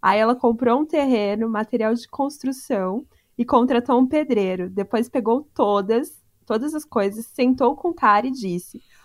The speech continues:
"Quando namoramos, temos objetivos. Então comprei um terreno nosso, na nossa casa e está sendo construído e está, ah, estas são as, as contas. Com quanto você pode me ajudar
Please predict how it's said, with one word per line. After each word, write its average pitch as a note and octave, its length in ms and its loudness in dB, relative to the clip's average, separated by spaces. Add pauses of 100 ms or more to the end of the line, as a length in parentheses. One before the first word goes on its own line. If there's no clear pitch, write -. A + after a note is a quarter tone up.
(140)
"Quando B3 280 4
namoramos, A3 680 2
temos A3+ 260 2
objetivos. A3+ 680 0
Então G#3+ 280 -2
comprei A#3 360 0
um C#4 80 0
terreno A3+ 480 2
nosso, G3+ 600 -2 (340)
na G3+ 100 2
nossa G3+ 300 2
casa G#3+ 640 4
e A#3 60 0
está B3 200 0
sendo A#3+ 300 0
construído B3+ 640 -2
e A#3 80 0
está, A#3 460 2
ah, G3+ 80 4
estas B3 300 2
são C#4 200 -2
as, E4 140 4 (100)
as - 160 2
contas. G3 720 -2 (640)
Com B3+ 220 4
quanto D#4 360 0
você E4+ 220 0
pode C#4 320 4
me C4 80 2
ajudar B3 400 4